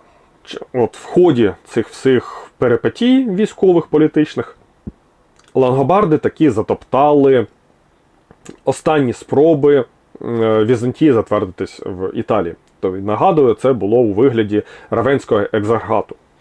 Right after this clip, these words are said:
От, є, це сімсот п'ятдесят перший рік. Нагадую, це якраз ті часи, коли в самій Візантії її лихоманить, вона ледь-ледь відбивається від, е,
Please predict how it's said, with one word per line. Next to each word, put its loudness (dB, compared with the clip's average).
От, -4
є, 2
це -2
сімсот -2
п'ятдесят -4
перший -2
рік. 2
Нагадую, 0
це -2
якраз -2
ті -6
часи, 0
коли 0
в -8
самій 0
Візантії -4
її -4
лихоманить, -2
вона 0
ледь-ледь 0
відбивається -2
від, -6
е, 0